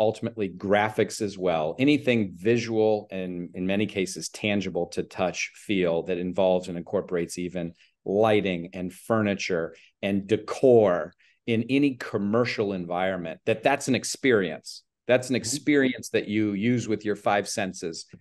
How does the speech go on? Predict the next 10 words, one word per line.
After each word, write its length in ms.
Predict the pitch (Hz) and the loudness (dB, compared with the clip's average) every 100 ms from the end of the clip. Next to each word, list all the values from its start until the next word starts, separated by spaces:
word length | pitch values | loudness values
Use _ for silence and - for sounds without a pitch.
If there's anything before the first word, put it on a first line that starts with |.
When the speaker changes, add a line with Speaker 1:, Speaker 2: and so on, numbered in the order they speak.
| _ _ 110 | _ _ 2
Speaker 1:
that 280 | 110 104 | 2 4
you're 420 | 110 110 107 107 107 | 2 6 6 6 4
immersed 500 | 113 107 113 110 - | 2 4 2 2 -2
in 80 | 92 | -4
and 140 | 92 | -4
you're 160 | 95 92 | -2 -2
a 80 | 92 | -2
part 320 | - 101 92 | 0 2 2
of, 280 | 80 90 _ _ _ _ _ | -2 -6 _ _ _ _ _
versus, 920 | 104 165 208 202 120 104 135 - - | 0 6 8 8 4 2 0 -6 -14